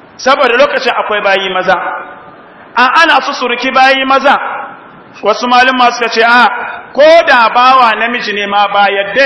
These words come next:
ya shiga a wurin matan Annabi Muhammad sallallahu alaihi wasallam, ko matan mu'minai, face tsakanin su akwai sak-, akwai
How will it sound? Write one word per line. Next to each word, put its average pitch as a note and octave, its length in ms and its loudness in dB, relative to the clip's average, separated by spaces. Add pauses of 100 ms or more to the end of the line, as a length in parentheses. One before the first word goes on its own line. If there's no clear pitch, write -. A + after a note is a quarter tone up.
ya G#3+ 40 -2
shiga A3 280 -4
a G#3 80 -2
wurin G#3+ 240 -6
matan A3 320 -2
Annabi G3+ 320 -4
Muhammad G#3+ 440 -2 (320)
sallallahu A3+ 600 0
alaihi A3 320 2
wasallam, G#3+ 340 -2 (300)
ko B3 120 2 (200)
matan C#4 600 0
mu'minai, A3 520 -2 (320)
face A#3 400 0 (240)
tsakanin A#3+ 480 -2
su B3 160 -8
akwai A3 280 -2
sak-, A#3 200 -6
akwai B3+ 240 0